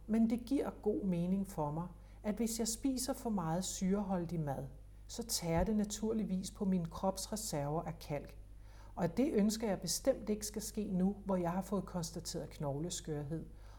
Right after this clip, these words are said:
og hvor jeg ønsker at gøre mine knogler stærkere. Så hver dag fylder jeg min krop med frugt, grønt, nødder, fuldkorn, spirer og lignende. Det, som jeg kalder levende mad. I perioder spiser jeg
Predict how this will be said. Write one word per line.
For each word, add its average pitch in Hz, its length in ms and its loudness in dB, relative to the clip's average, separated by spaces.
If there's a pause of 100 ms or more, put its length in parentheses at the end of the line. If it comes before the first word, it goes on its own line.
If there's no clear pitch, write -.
(160)
og 175 120 4
hvor 165 180 8
jeg 160 160 6
ønsker 170 360 0
at 180 140 -2
gøre 156 200 0
mine 156 220 0
knogler 147 520 -2
stærkere. 147 640 -6 (1400)
Så - 240 4
hver 233 320 6 (120)
dag 170 300 2
fylder 277 360 4
jeg 233 240 4
min 208 140 4
krop - 460 -2
med 160 160 2
frugt, - 560 2 (160)
grønt, 190 480 2 (100)
nødder, 175 580 2
fuldkorn, 196 720 2
spirer 175 540 0
og 175 200 0
lignende. 147 400 0 (680)
Det, 214 340 6
som 175 240 0
jeg 160 140 4
kalder 165 360 -2 (140)
levende 156 500 4
mad. 139 260 0 (1400)
I 233 80 2
perioder 233 560 8
spiser 226 480 0
jeg 160 280 2